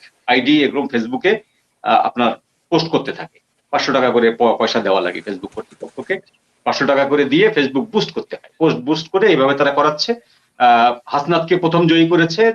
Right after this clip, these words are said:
তারপরে পাটোয়ারিকে জয়ী করেছে, দুইজনই জয়, বিজয়ী। মানে সংসদের তিনশো আসনের ভিতরে প্রথম এই দুইজন বিজয়ী। মির্জা আব্বাসকে পরাজিত করে মাটিতে শুইয়ে ফেলেছে।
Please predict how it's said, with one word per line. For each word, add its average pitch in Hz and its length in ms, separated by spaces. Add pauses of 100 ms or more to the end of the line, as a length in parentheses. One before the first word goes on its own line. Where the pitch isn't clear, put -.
(100)
তারপরে 139 280
পাটোয়ারিকে 147 460
জয়ী 160 200
করেছে, 175 400
দুইজনই 160 360
জয়, 147 340 (320)
বিজয়ী। 170 400 (760)
মানে 127 160
সংসদের 165 540 (240)
তিনশো 165 260
আসনের 196 300
ভিতরে 214 300
প্রথম 226 340
এই 160 100
দুইজন 131 280
বিজয়ী। 87 300 (800)
মির্জা 156 380 (240)
আব্বাসকে 143 800
পরাজিত 135 340
করে 127 200
মাটিতে 123 300
শুইয়ে 139 300
ফেলেছে। 165 360